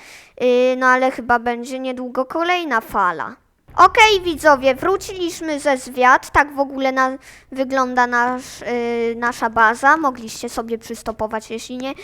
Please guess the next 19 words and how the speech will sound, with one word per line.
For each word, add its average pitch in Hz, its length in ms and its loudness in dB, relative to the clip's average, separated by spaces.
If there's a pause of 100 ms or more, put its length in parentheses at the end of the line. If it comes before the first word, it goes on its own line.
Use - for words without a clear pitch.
(240)
to 269 120 -2
przemińcie 277 540 -6
tak 262 200 -2 (320)
o 254 520 -2
ileś 262 420 -8
tam 262 220 -6
sekund, 277 460 -8 (240)
jak 269 160 -6
tam 285 200 -4
byliście. 302 480 -2
Wchodź 349 420 4
tu, 359 400 0
Jacek, 320 500 2
do 311 180 2
schronu. 285 600 0 (640)
I 320 640 -2
mamy 285 300 6
jedzenie 254 640 2
trochę. 269 560 -2